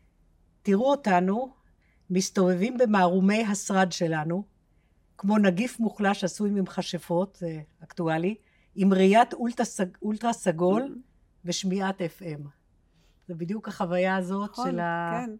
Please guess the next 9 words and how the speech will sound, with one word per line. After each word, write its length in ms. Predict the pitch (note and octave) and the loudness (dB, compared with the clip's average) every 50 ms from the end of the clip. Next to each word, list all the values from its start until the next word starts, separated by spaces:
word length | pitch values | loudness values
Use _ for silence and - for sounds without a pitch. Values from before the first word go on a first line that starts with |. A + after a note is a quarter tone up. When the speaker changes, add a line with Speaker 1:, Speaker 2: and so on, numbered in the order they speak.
| _ _ _ _ _ _ _ _ _ _ _ _ _ _ _ _ _ F3+ | _ _ _ _ _ _ _ _ _ _ _ _ _ _ _ _ _ -4
Speaker 1:
לראות 400 | F3 F#3+ F#3+ A3 A#3 C4 B3+ - | -2 -2 0 0 -2 -2 -2 -2
ולשמוע 560 | B3+ A#3 A3 F#3+ - - G#3+ G#3+ G#3+ A3 A3+ A3 | -4 -2 -2 -4 -4 -4 -6 -4 -2 -2 -2 -2
דברים 440 | F#3+ F3+ F3+ F3 F3+ G#3 A3 A3 | -2 -4 -6 -6 -6 -6 -8 -10
שאנשים 800 | G#3 - G3+ F#3+ F#3+ F#3+ - _ _ - F#3 F#3+ - - A3+ A3 | -10 -8 -6 -6 -6 -6 -10 _ _ -8 -8 -8 -8 -8 -8 -8
מסביבך 520 | A3+ G#3 - G#3 F#3+ E3+ F#3+ G3+ - - | -8 -8 -6 -6 -4 -4 -4 -8 -6 -4
לא 80 | G3+ F#3 | -4 -4
רואים 240 | F#3+ F#3+ F3+ F#3 F#3+ F3 | -2 -2 -4 -4 -4 -6
ולא 180 | E3+ F3 F3 | -6 -6 -8
שומעים. 440 | - - F#3 E3 E3 E3 D#3+ D#3+ D#3+ | -8 -8 -8 -6 -6 -6 -6 -6 -10